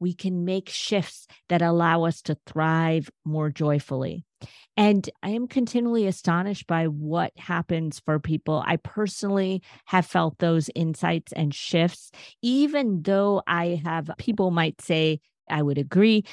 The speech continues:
that I live my life quite beautifully, given the tragedy that's before me.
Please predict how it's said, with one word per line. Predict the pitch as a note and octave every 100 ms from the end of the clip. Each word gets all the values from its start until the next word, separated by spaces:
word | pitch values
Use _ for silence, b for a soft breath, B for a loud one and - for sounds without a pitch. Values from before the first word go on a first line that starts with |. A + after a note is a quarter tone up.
| B
that | F3+ E3+
I | E3
live | E3+ E3+
my | E3+ D#3
life | D#3 D#3 -
quite | - D3+ E3
beautifully, | F#3 G3+ G3+ G3+ F3+ D#3
given | F3 F3 G3 F#3+
the | F3
tragedy | - E3+ E3+ E3+ E3 D#3+
that's | D#3 -
before | - D#3+ - E3 E3
me. | D#3+ D#3